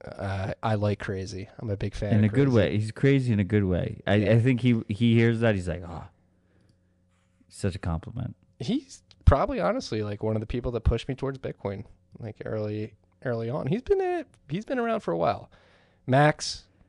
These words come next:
Speaker 1: we will
Speaker 2: I'm glad you
Speaker 1: mention
Speaker 2: didn't buy Max Coin.
Speaker 1: we do not like Max Coin. We will forgive you. You have repented.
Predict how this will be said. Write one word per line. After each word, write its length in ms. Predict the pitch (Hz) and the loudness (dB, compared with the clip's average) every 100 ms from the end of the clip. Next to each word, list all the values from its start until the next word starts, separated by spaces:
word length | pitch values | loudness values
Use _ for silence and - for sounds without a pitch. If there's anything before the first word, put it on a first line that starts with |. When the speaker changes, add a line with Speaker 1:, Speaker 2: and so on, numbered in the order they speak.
| _ _ _ _ - | _ _ _ _ -6
Speaker 1:
we 60 | |
will 140 | 110 131 | -2 2
Speaker 2:
I'm 60 | |
glad 60 | 131 | 4
you 40 | 110 | 6
Speaker 1:
mention 160 | 110 | 6
Speaker 2:
didn't 120 | 110 98 | 4 4
buy 140 | 101 | 4
Max 340 | 101 101 110 | 4 2 -2
Coin. 380 | - 95 87 90 - | -6 -4 -4 -6 -6
Speaker 1:
we 160 | 123 | -6
do 120 | 120 | -2
not 220 | 127 143 147 | 4 4 6
like 140 | 156 | 4
Max 280 | 139 226 - | 2 0 -4
Coin. 420 | - 104 98 98 - | -6 -6 -6 -8 -10
We 80 | 113 | -6
will 180 | 117 127 | -4 -4
forgive 400 | 131 - 104 95 | -4 -4 -4 -8
you. 220 | 92 98 - _ _ _ _ | -12 -12 -18 _ _ _ _
You 100 | 120 | -4
have 220 | 123 120 | -2 -2
repented. 560 | 120 - 104 - 95 | 0 -2 -2 -8 -14